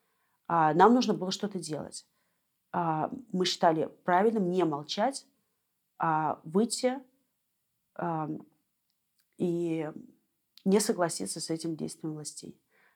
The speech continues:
Мне кажется, очень принципиально важно поддерживать, да, вот эту историю «один за всех и все за одного». Это консолидация, а, и общие усилия, они очень важны, даже если они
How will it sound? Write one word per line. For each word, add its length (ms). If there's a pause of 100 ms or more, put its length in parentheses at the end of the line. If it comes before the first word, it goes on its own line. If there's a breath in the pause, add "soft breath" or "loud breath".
(320)
Мне 200
кажется, 320
очень 320
принципиально 640
важно 480 (600)
поддерживать, 560
да, 140
вот 160
эту 160
историю 500 (220)
«один 240
за 140
всех 280
и 20
все 200
за 120
одного». 380 (120)
Это 160
консолидация, 880 (640)
а, 360 (140)
и 200
общие 380
усилия, 560 (100)
они 180
очень 220
важны, 340 (260)
даже 340
если 480
они 320